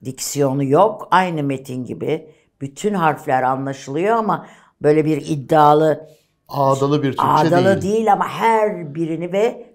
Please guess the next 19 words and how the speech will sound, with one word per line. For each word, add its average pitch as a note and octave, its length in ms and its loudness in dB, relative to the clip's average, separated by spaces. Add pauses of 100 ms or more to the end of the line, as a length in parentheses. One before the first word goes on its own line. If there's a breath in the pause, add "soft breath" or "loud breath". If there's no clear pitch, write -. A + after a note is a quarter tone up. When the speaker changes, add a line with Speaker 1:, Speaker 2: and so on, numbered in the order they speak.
(140)
Speaker 1:
vurgusu F3+ 760 -2
çok C#3 300 -6
doğru. - 360 -8 (1000)
Vurgusu D3 460 -2
çok C#3+ 260 -4
doğru, A#2 240 -4
konservatuvar. - 760 -2 (840 soft breath)
O A3+ 240 0
da - 120 -4
okumadı. - 600 -10 (200)
Yani B2+ 400 -6 (380 soft breath)
ama C3 480 -4 (560)
metini C3 540 -6
dinleye B2+ 460 -6
dinleye, B2+ 800 -6 (180)
doğru A#2+ 300 -4
Türkçeleri B2+ 580 -8
dinleye C3 440 -8
dinleye B2+ 580 -8